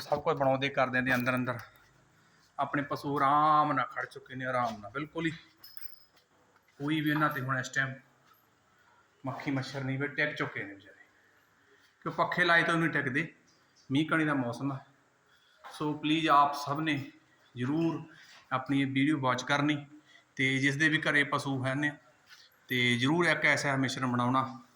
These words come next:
ਜਿਸ ਨਾਲ ਪਸ਼ੂ ਆਪਣੇ ਆਰਾਮਦਾਰੀ ਨਾਲ ਖੜ ਸਕਣ। ਤੇ ਤੁਸੀਂ ਵੇਖ ਸਕਦੇ ਹੋ ਉਹੀ ਜਿਹੜੀ ਕੱਟੀਆਂ ਛੜਾਂ ਮਾਰ ਰਹੀਆਂ ਸੀ, ਹਨਾ, ਤੇ ਆਰਾਮ ਨਾਲ ਖੜੀਆਂ ਹੁਣ। ਇਹਦੇ ਨਾਲ ਕੀ ਆ, ਪਸ਼ੂ ਵਿੱਚ ਆਹ ਦਿਨਾਂ ਜਾ ਕੇ ਦੁੱਧ ਵੀ ਘੱਟ ਜਾਂਦਾ ਤੇ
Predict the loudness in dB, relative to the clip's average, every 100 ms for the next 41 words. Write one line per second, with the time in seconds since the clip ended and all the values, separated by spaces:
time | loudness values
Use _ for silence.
0 | _ -20 -20 -20 -20 -20 -20 -10 -2 2
1 | 2 2 2 0 0 -2 0 4 4 4
2 | 4 2 0 0 -2 0 0 -2 -4 -10
3 | -20 -20 -20 _ _ _ _ _ _ _
4 | _ _ -12 -10 -6 -4 0 0 0 -2
5 | -6 -4 -4 -4 -2 -2 -2 -4 -6 -10
6 | _ _ _ _ _ -10 -2 -2 0 2
7 | 2 4 2 2 0 -2 -2 -2 -4 -8
8 | _ _ _ -20 -20 -20 -4 2 6 8
9 | 8 6 2 2 2 2 -2 -8 -18 -20
10 | -20 -6 0 4 4 4 4 2 2 0
11 | 0 -2 -2 2 4 4 0 0 0 0
12 | 0 0 2 2 2 -2 -4 -6 -12 -20
13 | _ _ _ _ _ _ _ _ _ _
14 | -20 -12